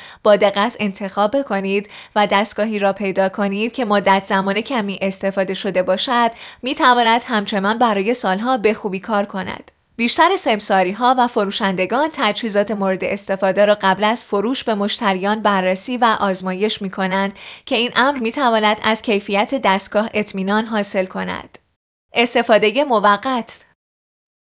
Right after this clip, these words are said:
برای افرادی که قصد استفادهٔ موقت از کولر آبی را دارند،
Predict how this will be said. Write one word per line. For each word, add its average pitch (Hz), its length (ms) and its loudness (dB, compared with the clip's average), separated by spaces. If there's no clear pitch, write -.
برای 233 360 6
افرادی 208 420 2
که 226 140 -2
قصد 233 360 0
استفادهٔ 208 640 0
موقت 196 560 -2
از 240 220 2
کولر 214 400 0
آبی 196 260 0
را 196 140 4
دارند، 208 540 0